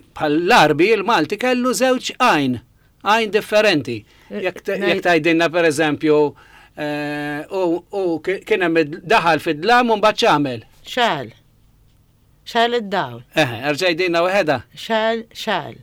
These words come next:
Speaker 1: Eħe,
Speaker 2: xal.
Speaker 1: sewa. U, u, u ma setax joħroġ għax kellu ħafna?
Speaker 2: Kellu ħafna xogħol x'jagħmel.
Speaker 1: Rajtuha?
Speaker 2: Jien ngħid oħra, ara, daħar. Daħru,
Speaker 1: Ej,
Speaker 2: jiġifieri.
Speaker 1: sewa.
Speaker 2: U,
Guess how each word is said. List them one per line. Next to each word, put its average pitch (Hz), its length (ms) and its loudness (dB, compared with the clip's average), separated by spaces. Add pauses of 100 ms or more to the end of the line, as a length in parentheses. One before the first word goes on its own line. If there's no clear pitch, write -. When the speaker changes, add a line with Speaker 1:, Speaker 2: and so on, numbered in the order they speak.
Speaker 1:
Eħe, 135 240 -4
Speaker 2:
xal. 160 200 -8
Speaker 1:
sewa. 131 360 -2 (500)
U, 196 140 0
u, 185 540 4 (680)
u 185 140 -2
ma 190 100 0
setax 208 320 0
joħroġ 214 320 2
għax 180 120 0
kellu 180 280 4
ħafna? 190 360 4 (880)
Speaker 2:
Kellu 214 200 -4
ħafna 226 280 -2
xogħol 220 340 -2
x'jagħmel. 143 540 -6 (760)
Speaker 1:
Rajtuha? 160 460 -4
Speaker 2:
Jien 240 340 -2
ngħid 214 340 -4
oħra, 156 360 -6 (220)
ara, 196 280 -6 (760)
daħar. 180 520 -4 (1600)
Daħru, 165 560 -6
Speaker 1:
Ej, - 100 -18
Speaker 2:
jiġifieri. 131 640 -6
Speaker 1:
sewa. 123 340 -8 (440)
Speaker 2:
U, 202 140 -6